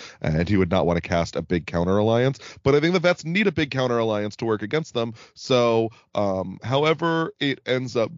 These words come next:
being, whether next season brings them together because they have to be, whatever, give me the drama now, give me the drama later. Like, I am ready for it.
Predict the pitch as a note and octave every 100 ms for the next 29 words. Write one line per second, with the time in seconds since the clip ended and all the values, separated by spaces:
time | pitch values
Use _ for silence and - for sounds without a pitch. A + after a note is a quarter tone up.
0 | A2 D3+ D3 D3 D3 C#3+ A#2+ A#2+ B2 A#2+
1 | A#2+ G#2+ A#2+ A2 - B2 A#2 G#2+ G#2+ G#2+
2 | A2 G2+ G#2 G#2 G#2 G#2+ G2+ G2 G2+ F2+
3 | A2 A#2 C3+ - C3+ C3 B2+ B2 A#2+ -
4 | - D3 A2 A#2 A#2+ A2+ A#2+ C#3 D3 C3+
5 | C3+ C3 A#2+ A#2 A#2 A2 A#2 A#2 A#2 A#2
6 | A2+ A2 G#2 G#2 G2+ F2 - - _ F#2+
7 | G#2 G#2 G#2 G#2 F2 G2 G2 G2 F#2 -
8 | F2+ D#2+ - - -